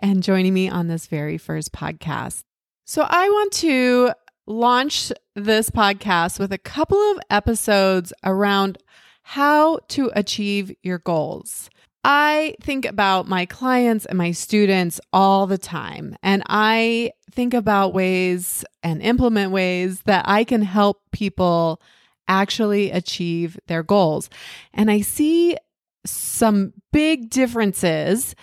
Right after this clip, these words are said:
um, with people that come to me and they're excited and then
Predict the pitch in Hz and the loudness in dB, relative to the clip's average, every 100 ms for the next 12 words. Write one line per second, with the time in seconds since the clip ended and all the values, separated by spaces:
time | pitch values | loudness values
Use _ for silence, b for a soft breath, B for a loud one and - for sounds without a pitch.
0 | B B B 180 185 180 175 170 190 - | B B B 2 4 4 2 2 -2 2
1 | 233 240 240 208 185 - - 302 277 294 | 0 2 0 0 -2 -4 -2 0 0 -2
2 | 254 254 240 185 185 175 165 - - 285 | -2 0 0 0 0 0 -4 -10 0 2
3 | 277 277 269 262 240 - _ _ _ 190 | 2 2 2 2 0 -4 _ _ _ -2
4 | 196 196 202 208 208 208 | 0 2 2 2 0 -2